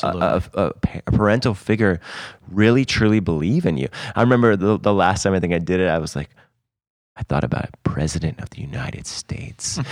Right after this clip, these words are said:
Speaker 1: <laughs> And I have no interest in politics
Speaker 2: Right.
Speaker 1: at all, really no interest. But I remember going to my mom, "Mom, do you think that I could be President of the United States?" And she said, "Brady, I think you can do anything you wanna do."
Speaker 2: Mm.
Speaker 1: And, and I kinda carry that belief with me.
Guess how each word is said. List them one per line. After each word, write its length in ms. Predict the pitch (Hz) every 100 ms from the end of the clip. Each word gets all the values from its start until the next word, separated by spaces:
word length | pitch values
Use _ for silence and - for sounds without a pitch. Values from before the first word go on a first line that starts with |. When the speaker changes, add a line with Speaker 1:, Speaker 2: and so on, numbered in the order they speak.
| 139
Speaker 1:
<laughs> 300 | - - -
And 140 | - 160
I 180 | 151 -
have 240 | 147 143
no 300 | 123 120 120
interest 280 | 117 113 -
in 100 | 104
politics 420 | 95 92 - 92
Speaker 2:
Right. 20 |
Speaker 1:
at 60 | 92
all, 280 | 82 78 90
really 460 | 123 151 143 120 110
no 180 | 113
interest. 500 | 101 104 98 95 - - 147 156 135 - -
But 180 | 113 113
I 40 |
remember 280 | 113 117 110
going 160 | 101
to 60 | 98
my 60 | 90
mom, 420 | 90 80 82 80
"Mom, 380 | 82 76 67 - -
do 100 | - 85
you 100 | 87
think 260 | - 85 -
that 120 | -
I 120 | - 78
could 160 | -
be 100 | 80
President 480 | - - 76 76 80
of 60 | 71
the 60 |
United 120 | 71 -
States?" 200 | 71 -
And 80 | 78
she 140 | 76
said, 280 | 78 - - - _ _ _ _ -
"Brady, 220 | 92 87
I 100 | - 90
think 220 | 87 -
you 80 | 82
can 100 | 73
do 40 |
anything 320 | 78 80 80
you 120 | 78 76
wanna 260 | - -
do." 120 | - - - - _ 92
Speaker 2:
Mm. 60 | 85 - -
Speaker 1:
And, 260 | 123 113 -
and 120 | 117
I 140 | 113 143
kinda 240 | 131 113
carry 540 | - - 101 98 95
that 420 | 87 80 80 - -
belief 520 | 73 78 92 80 -
with 340 | 82 87 -
me. 260 | 67 62